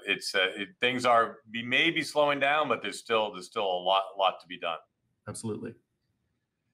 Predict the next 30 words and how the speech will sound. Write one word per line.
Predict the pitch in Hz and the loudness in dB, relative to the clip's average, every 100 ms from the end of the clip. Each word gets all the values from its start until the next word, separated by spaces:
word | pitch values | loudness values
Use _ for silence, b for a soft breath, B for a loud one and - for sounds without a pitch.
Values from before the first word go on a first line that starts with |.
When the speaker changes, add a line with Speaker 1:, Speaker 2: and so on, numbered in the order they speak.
| _ | _
Speaker 1:
So | - 113 | -10 -2
th-, | 135 127 117 | 0 0 2
thanks, | 135 131 - | 2 2 -2
Mark, | 127 131 139 - | 4 4 4 -2
and, | 117 117 113 | -6 -2 0
uh, | 110 110 107 | 4 2 2
let's, | 117 117 - | 0 0 -4
uh, | 120 113 113 104 - 117 | 2 4 2 -2 -14 -8
bring | 120 117 113 | -4 -4 -4
Lisa | 117 120 - 120 117 117 | -6 -6 -2 0 0 -4
Simpson | - 135 123 123 | -6 -6 -6 -2
up. | 127 151 - | 2 2 0
So | 113 | -4
Lisa, | 117 127 120 | -4 -4 -4
as | 107 | -4
I | 107 | -4
said, | - 131 123 | -2 -2 -2
we're | 107 107 | -2 -2
in | 104 | -2
a | |
one-hour, | 104 113 113 110 110 107 | -2 2 2 2 2 2
uh, | 104 101 101 - _ _ _ - | 2 2 0 -6 _ _ _ -2
uh, | 101 98 98 101 - 107 | 2 4 2 -2 -10 -8
you | |
know, | 98 95 | -8 -8
tape | - 127 127 | -4 -2 -2
delay | 127 123 127 135 123 | -4 2 4 4 0
here. | 123 135 156 156 | -2 0 0 -2
So | - - 104 101 | -6 -2 0 2
welcome. | 110 113 113 143 | 4 2 2 -6